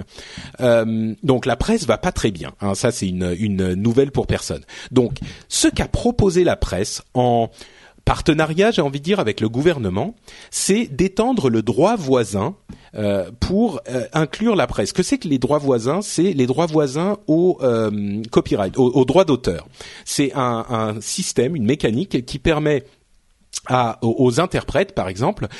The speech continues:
de bénéficier également de droits d'auteur au même titre que les auteurs. Euh, c'est, ça existe dans la musique notamment, dans d'autres domaines culturels. Euh, ce que propose la presse, c'est d'étendre ce droit vo-, voisin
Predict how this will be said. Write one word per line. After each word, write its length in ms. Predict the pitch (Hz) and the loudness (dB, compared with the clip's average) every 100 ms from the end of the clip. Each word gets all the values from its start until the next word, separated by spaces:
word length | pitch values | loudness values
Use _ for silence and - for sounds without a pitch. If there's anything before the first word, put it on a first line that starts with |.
| - - | -8 -2
de 100 | 123 | 0
bénéficier 640 | 175 214 220 165 - 214 | 2 0 -2 -4 -2 -2
également 360 | 135 135 147 | 0 0 0
de 80 | 127 | -2
droits 220 | 104 113 | 0 0
d'auteur 420 | 104 95 151 208 120 | 0 0 2 2 0
au 60 | |
même 180 | 104 95 | 0 -2
titre 320 | - 254 - | -4 -4 -2
que 100 | - | 0
les 220 | 143 151 | 2 4
auteurs. 400 | 156 - 87 - _ - - - - | 2 0 -4 -6 _ -20 -20 -14 -4
Euh, 220 | 92 92 | -2 -2
c'est, 380 | 98 - 101 101 | -2 0 2 0
ça 160 | - 90 | -2 -4
existe 580 | 78 80 170 180 - | -6 -6 -4 -4 -2
dans 280 | 110 104 117 | -2 0 0
la 120 | 110 | 2
musique 360 | 107 107 120 123 | 0 0 -2 0
notamment, 360 | 101 98 92 156 | -2 -2 -2 -2
dans 140 | 98 | 0
d'autres 300 | 92 135 - | 0 -2 0
domaines 320 | 107 110 117 | 0 2 -2
culturels. 580 | - 82 - 90 214 214 - - - - | -4 -8 -4 -2 -2 -2 -8 -18 -10 -6
Euh, 100 | 101 | -2
ce 80 | - | -2
que 80 | |
propose 380 | 202 233 247 202 | 0 0 0 0
la 80 | 104 | -2
presse, 240 | - 240 - | -2 -4 -2
c'est 160 | 113 | -2
d'étendre 480 | 180 240 254 233 123 | 0 0 0 2 0
ce 140 | - | 0
droit 260 | 120 123 131 | -2 2 0
vo-, 220 | 110 98 | 0 -4
voisin 520 | - 110 110 110 202 | 0 0 2 2 -2